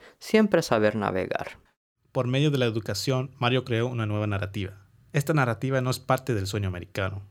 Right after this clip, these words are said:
Speaker 2: pero es parte de algo más grande.
Speaker 1: Que a veces
Speaker 2: Ajá.
Speaker 1: cuando me, me hacen estas preguntas, ¿no? Entro en un estado más filosófico.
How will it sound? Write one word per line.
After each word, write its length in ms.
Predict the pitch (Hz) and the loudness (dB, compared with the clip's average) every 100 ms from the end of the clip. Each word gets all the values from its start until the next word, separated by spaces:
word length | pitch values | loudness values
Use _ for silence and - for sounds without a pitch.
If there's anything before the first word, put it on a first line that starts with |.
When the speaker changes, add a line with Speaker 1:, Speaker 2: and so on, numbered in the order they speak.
| _ | _
Speaker 2:
pero 220 | 123 123 | 0 2
es 100 | 123 | 2
parte 540 | - 139 139 - 98 - - | 2 0 0 -4 -8 -6 -2
de 80 | |
algo 220 | 104 104 98 | 0 0 0
más 180 | 95 | -2
grande. 400 | 101 92 90 87 98 _ _ | -2 -4 -6 -10 -16 _ _
Speaker 1:
Que 80 | 127 | -20
a 60 | |
veces 440 | 131 156 135 147 - | -16 -14 -8 -8 -6
Speaker 2:
Ajá. 40 | |
Speaker 1:
cuando 320 | 135 120 120 117 | -4 0 2 4
me, 280 | 120 120 113 | 4 4 2
me 140 | 131 123 | 2 2
hacen 260 | 139 139 | 2 0
estas 300 | 135 - 139 - | -2 0 -4 -2
preguntas, 680 | 113 110 120 139 123 104 107 | 2 2 2 0 0 -2 0
¿no? 280 | 110 113 | 0 0
Entro 320 | 113 120 - 123 | 0 -2 2 2
en 120 | 113 | 4
un 140 | 123 | 4
estado 420 | 113 - 120 120 | 2 4 4 6
más 240 | 110 113 - | 6 2 2
filosófico. 1120 | 123 104 101 - 117 - 101 - 98 98 101 | 0 0 0 4 2 2 -6 -2 -2 -2 -2